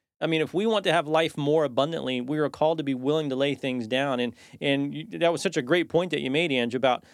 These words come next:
man, when, when, when the pressure comes, are we grabbing onto all of our stuff and, and, like, wrapping it all? You know, are we running around the house grabbing all the, all the important possessions before it burns down?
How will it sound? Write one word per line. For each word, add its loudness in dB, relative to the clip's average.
man, 0
when, 0
when, 2
when 0
the 2
pressure 0
comes, -2
are 2
we 0
grabbing 2
onto 2
all 2
of 2
our 0
stuff -2
and, 0
and, -2
like, 2
wrapping 2
it 2
all? 2
You 2
know, 4
are -2
we 0
running 2
around 2
the 0
house 2
grabbing 2
all 2
the, 0
all 4
the 0
important 0
possessions 0
before 0
it -2
burns 2
down? 2